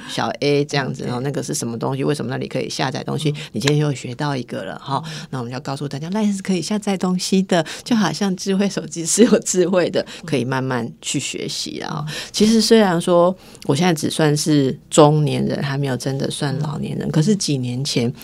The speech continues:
Speaker 2: 嗯。
Speaker 1: 我开始决定要在手-，手机里面，
Speaker 2: 嗯。
Speaker 1: 呃，学习用那个什么，
Speaker 2: 嗯。
Speaker 1: 呃，统一发票的条码，还有手机支付的时候，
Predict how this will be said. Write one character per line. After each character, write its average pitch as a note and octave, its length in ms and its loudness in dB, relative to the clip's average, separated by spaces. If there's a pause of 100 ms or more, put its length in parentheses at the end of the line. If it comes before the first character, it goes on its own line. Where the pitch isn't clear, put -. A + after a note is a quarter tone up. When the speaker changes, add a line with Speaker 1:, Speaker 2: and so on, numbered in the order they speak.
Speaker 2:
嗯。 D#3+ 160 -10
Speaker 1:
我 F3 100 0
开 E3 160 2
始 D#3+ 140 0
决 C3+ 200 -4
定 D#3 160 -2
要 D3 160 2
在 C#3+ 220 -2
手-， - 340 -6 (160)
手 B2+ 440 2
机 C#3+ 300 2
里 C3 140 0
面， C#3 300 4 (420)
Speaker 2:
嗯。 - 140 -2
Speaker 1:
呃， - 100 -4
学 B2+ 260 0
习 B2+ 340 0
用 C#3+ 280 2
那 C3 120 -2
个 B2+ 240 0
什 - 180 -4
么， G#3+ 320 -4
Speaker 2:
嗯。 A3 80 -4 (500)
Speaker 1:
呃， - 420 -2
统 C3+ 280 2
一 D3+ 140 4
发 C#3+ 200 2
票 C#3+ 280 0
的 A#2+ 160 -4
条 A2+ 440 -6
码， C3+ 340 -2 (240)
还 C3 160 -2
有 C3+ 140 0
手 - 300 -4
机 C#3 320 -2
支 C#3 300 -2
付 C#3 320 0
的 D3 80 -4
时 C#3 120 -4
候， C3 140 0